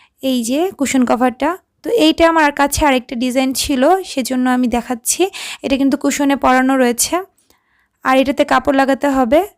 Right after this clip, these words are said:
তো কাস্টমার বলেছিল তিনি নিজে কাপড় লাগিয়ে নেবেন, তাই আমি আর কাপড় লাগাইনি।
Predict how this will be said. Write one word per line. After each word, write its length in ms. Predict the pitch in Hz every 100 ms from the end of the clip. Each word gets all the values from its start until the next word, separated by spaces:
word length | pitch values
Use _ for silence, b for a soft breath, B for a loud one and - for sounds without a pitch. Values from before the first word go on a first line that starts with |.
| -
তো 80 | 262
কাস্টমার 360 | 277 277 285
বলেছিল 420 | 277 285 - 320 339
তিনি 200 | 285 262
নিজে 260 | 247 254
কাপড় 300 | 262 254 247
লাগিয়ে 260 | 233 226 240
নেবেন, 340 | 240 254 320
তাই 200 | 269 240
আমি 160 | 233 240
আর 80 | 247
কাপড় 320 | 247 254 247
লাগাইনি। 520 | 233 240 240 330